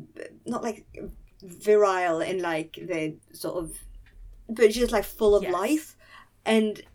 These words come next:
Speaker 1: it's such a, um, uh, the duality of her and Philip the Second, who's just this, like, weird husk of a man who is, um,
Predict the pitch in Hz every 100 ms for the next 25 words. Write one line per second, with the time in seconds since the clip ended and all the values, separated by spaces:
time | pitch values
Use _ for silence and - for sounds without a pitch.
0 | - _ 233 226 - - 226 208 - 247
1 | 233 233 220 208 202 196 185 - - -
2 | - 190 185 180 185 180 - _ _ _
3 | _ _ _ - - - 220 214 175 -
4 | 196 180 190 208 208 156 139 170 - 180
5 | 165 160 170 - 175 - 165 - - -
6 | - - - 180 196 - 165 - - -
7 | - 160 160 175 170 - 165 - 165 170
8 | 160 147 143 165 165 160 160 165 156 165
9 | - - - - - - - - - 180
10 | 170 165 190